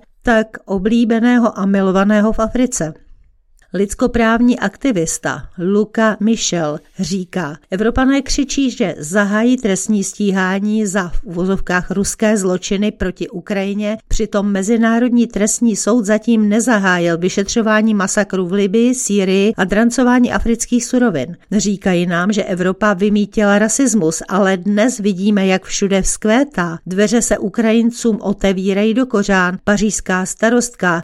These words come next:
Anne Hidalgová slíbila, že otevře školu pro ukrajinské děti, zatímco uprchlíci z Afriky a Blízkého východu stále dřepí ve stanových táborech v Calais. Válka v Jemenu trvá už sedm let.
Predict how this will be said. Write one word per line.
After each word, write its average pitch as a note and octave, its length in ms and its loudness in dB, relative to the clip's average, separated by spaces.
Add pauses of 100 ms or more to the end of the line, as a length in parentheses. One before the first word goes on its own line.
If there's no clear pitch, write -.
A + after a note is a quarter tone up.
(100)
Anne G3+ 320 0 (220)
Hidalgová F#3+ 920 0 (200)
slíbila, G3 840 0
že F#3+ 260 -4
otevře G#3+ 440 0
školu A3 360 -2
pro G#3 200 -2
ukrajinské G#3 680 -2
děti, G3 380 -2 (140)
zatímco A#3 520 0
uprchlíci C4 600 -2
z B3 80 -4
Afriky C#4+ 540 0
a F3+ 100 -4
Blízkého F#3+ 500 -2
východu G3 420 -2
stále G3 400 0
dřepí F#3+ 480 -2
ve G3+ 120 2
stanových G3+ 500 0
táborech F#3 600 0
v - 240 -16
Calais. F3 380 0 (440)
Válka G#3+ 400 2
v A3+ 60 0
Jemenu C#4 380 2
trvá A#3 460 0
už - 300 -8
sedm G#3 420 0
let. A3+ 320 0